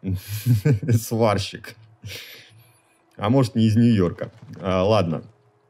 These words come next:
Давайте ляжем спать на часик. И вот что я еще тут подумал. Нам надо оставить вот здесь вот, наверное, все лишнее. А лишнего у нас достаточно много.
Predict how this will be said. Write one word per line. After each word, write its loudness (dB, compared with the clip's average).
Давайте -2
ляжем 0
спать -4
на -2
часик. -4
И -6
вот 2
что -4
я 2
еще -2
тут -12
подумал. 2
Нам 0
надо 2
оставить 0
вот -2
здесь -2
вот, -2
наверное, 2
все -2
лишнее. 0
А -2
лишнего 2
у 4
нас 2
достаточно 0
много. 2